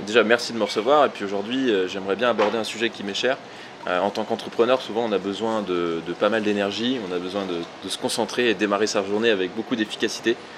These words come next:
Et, euh, pendant une période de ma carrière, j'ai, j'ai été à la recherche en fait de cette énergie,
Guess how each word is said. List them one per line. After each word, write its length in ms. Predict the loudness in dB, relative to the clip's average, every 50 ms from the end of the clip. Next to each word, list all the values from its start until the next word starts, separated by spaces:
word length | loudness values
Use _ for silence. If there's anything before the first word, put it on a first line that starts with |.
| -16 -16 -16 -16 -16 -10 -4 2
Et, 320 | 4 6 6 6 8 8 10
euh, 120 | 10 8
pendant 180 | 8 6 4 2
une 100 | 2 4
période 340 | 6 8 8 10 8 8 6
de 100 | 6 4
ma 140 | 4 4 4
carrière, 400 | 4 4 6 6 8 8 8 6
j'ai, 500 | 4 2 2 2 4 4 2 2 0 0
j'ai 280 | -2 -4 -4 -4 -4 -4 -8 -8 0
été 160 | 4 6 6
à 20 | 8
la 100 | 6 6
recherche 480 | 4 4 4 4 4 0 0 -2 -2
en 60 | -4 -2
fait 300 | 2 2 2 2 0 -8 -14 -10 -6
de 60 | -6
cette 200 | -4 -4 -4 -4
énergie, 380 | -2 -2 -2 -2 -2 -4 -8 -10